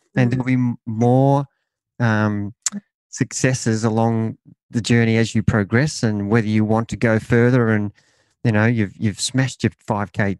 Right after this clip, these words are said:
Speaker 1: P B to ple-, to
Speaker 2: <laughs>
Speaker 1: pieces from thirty minutes to twenty-five. Now you're below twenty-five minutes. I think you're in twenty-three, twenty-three. You know, you know, the, the sky's the limit, but th-, but that's not the important thing. The important thing is, is actually the process of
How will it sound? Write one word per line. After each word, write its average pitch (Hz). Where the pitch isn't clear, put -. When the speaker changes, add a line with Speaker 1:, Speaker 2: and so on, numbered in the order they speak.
Speaker 1:
P 101
B 104
to -
ple-, 131
to 233
Speaker 2:
<laughs> -
Speaker 1:
pieces -
from 101
thirty 120
minutes 110
to 104
twenty-five. 110
Now 107
you're 107
below 104
twenty-five 107
minutes. 110
I 107
think 98
you're 98
in 101
twenty-three, 101
twenty-three. 107
You 123
know, 107
you 131
know, 95
the, -
the 135
sky's 151
the 135
limit, 131
but -
th-, 117
but 135
that's -
not 165
the 156
important 139
thing. 113
The 104
important 110
thing 117
is, 110
is 117
actually 113
the 107
process 123
of 104